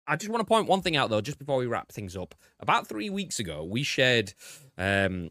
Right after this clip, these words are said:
something, and then I disappeared for three weeks. But that was the fact that we do have a Double Trouble League running. If you don't know what that is, uh, basically we have, is it exclamation mark D T L? Did I set that up?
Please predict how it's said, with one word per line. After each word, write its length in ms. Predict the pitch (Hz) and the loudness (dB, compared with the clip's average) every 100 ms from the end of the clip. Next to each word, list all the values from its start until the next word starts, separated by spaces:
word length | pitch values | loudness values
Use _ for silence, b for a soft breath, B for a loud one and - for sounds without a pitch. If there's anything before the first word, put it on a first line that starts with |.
| - | -4
something, 380 | - 120 101 107 | -2 0 -2 -2
and 100 | 113 | 0
then 80 | |
I 120 | 131 147 | 0 0
disappeared 420 | 165 175 254 175 | -2 -4 -4 -4
for 60 | |
three 220 | 101 107 90 | -6 -6 -8
weeks. 360 | 82 - - | -12 -10 -10
But 200 | 104 135 | -6 -2
that 240 | 156 214 - | 0 0 0
was 480 | 208 190 113 95 107 | 4 6 4 2 -6
the 80 | |
fact 220 | - 143 107 | 2 2 2
that 80 | 113 | 0
we 200 | 123 123 | -2 -2
do 220 | 113 147 | -2 -2
have 300 | 131 131 101 92 | 0 2 2 -2
a 100 | 104 | -4
Double 340 | 127 123 120 | -2 -2 -2
Trouble 480 | - 123 107 101 92 | -4 -4 -4 -4 -4
League 320 | 110 98 80 | -2 -2 -4
running. 300 | 87 85 64 | -6 -6 -8
If 120 | 76 | -12
you 60 | 110 | -2
don't 120 | 165 | -2
know 60 | 135 | 0
what 120 | 139 | -2
that 180 | 147 147 | -2 -4
is, 340 | 104 90 - - B B | -4 -6 -10 -14 B B
uh, 280 | 95 98 92 - | 0 0 2 4
basically 480 | 139 - 131 113 | 4 2 -2 -2
we 380 | 110 104 135 135 | -2 0 2 2
have, 580 | 123 127 107 95 90 - B B _ | 2 2 4 2 -2 -10 B B _
is 120 | - | -8
it 80 | 175 | -4
exclamation 380 | - - 220 226 | -4 -6 -8 -8
mark 120 | 214 | -8
D 100 | 185 | -10
T 100 | 196 | -10
L? 140 | 208 208 | -10 -10
Did 140 | 202 | -12
I 20 | |
set 220 | 202 - | -12 -12
that 100 | 202 | -12
up? 160 | - | -14